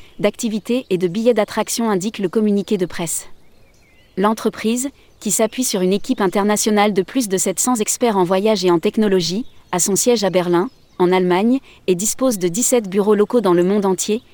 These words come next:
y compris au Royaume-Uni et aux États-Unis. Les activités proposées par Get Your Guide sont accessibles via un site internet et une application mobile.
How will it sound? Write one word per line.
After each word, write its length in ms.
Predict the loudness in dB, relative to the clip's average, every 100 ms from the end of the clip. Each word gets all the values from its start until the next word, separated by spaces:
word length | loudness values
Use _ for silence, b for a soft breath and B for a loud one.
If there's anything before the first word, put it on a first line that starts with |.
| b
y 100 | -4
compris 360 | 0 -2 2 2
au 60 |
Royaume-Uni 580 | 4 2 2 2 2 0 0
et 120 | 0
aux 40 |
États-Unis. 680 | 0 0 -2 0 0 0 -2 _ _ -20 _ _ _ _ _ -2
Les 240 | 0 2
activités 520 | 0 -2 -4 -2 -4
proposées 440 | -2 -2 0 0 0
par 220 | -2 -2
Get 140 | -4 0
Your 160 | -2
Guide 260 | 0 -4 -2
sont 220 | -2 0
accessibles 540 | -2 -2 -4 -2 -2 -2
via 180 | -2
un 140 | 0 0
site 240 | 0 -2
internet 500 | -2 -2 0 0 0
et 80 | 0
une 80 | 2
application 540 | 0 -2 -2 -2 0
mobile. 420 | 0 0 -2 -6